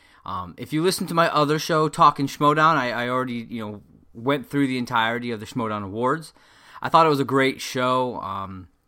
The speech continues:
I loved that they did it at the Comedy Store. I thought it was a great atmosphere for it, and I hope that they, that they continue to do it there. Um, it, it, it really just, it,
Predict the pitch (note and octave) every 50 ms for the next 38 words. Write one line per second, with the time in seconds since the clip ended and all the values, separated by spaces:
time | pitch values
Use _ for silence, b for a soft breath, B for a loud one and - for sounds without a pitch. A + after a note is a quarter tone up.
0 | _ _ _ _ _ _ - - - - A#2+ A#2 A2+ A2 B2 B2 B2+ B2+ B2 A#2
1 | A2+ B2 A#2 A#2+ A#2+ A2+ G#2+ A#2 A2+ A#2 A#2 A#2 A2+ - A#2+ - - G#2+ A2+ B2+
2 | C3 C3+ C3+ C3 - - - C3+ C3+ C#3 C#3+ D#3 D#3+ - b b b b b b
3 | b b b b - - C3 B2+ A#2 A2+ A#2 G#2 G#2 A#2 A#2 B2 B2+ B2+ B2 B2+
4 | A#2+ - - - - G#2+ A2+ A#2+ - - B2 B2+ - - - - C3+ C3+ C3 B2+
5 | A#2+ - - A#2+ A#2+ B2 B2 A2+ A2 G#2+ G2+ G#2 B2+ B2+ B2 B2 - A2+ G#2 A#2+
6 | A2+ A2 A2 G#2+ G#2 G2 F#2+ D#2+ C2 - _ - G2 G2 G2+ F2+ - G#2+ G2 -
7 | - G#2 F#2+ - - B2+ B2 B2+ C3 B2+ B2+ B2+ B2+ B2 A#2+ - A#2 A2 G2+ A#2
8 | A2+ A2+ B2 C3 _ - D3+ D3 D3+ D#3 D#3+ F3+ F3+ E3+ _ b b b b b
9 | b b b - F2 F#2 F#2 F2+ F2 E2+ D#2+ B1+ - G2 F#2 - E2+ G2+ - _
10 | _ - A#2+ A#2 G2+ D3 C#3+ C3+ D3+ E3+ G3+ A3+ A#3 G#3+ D#3+ F3 D#3 - - -
11 | D3+ D3 C3+ - _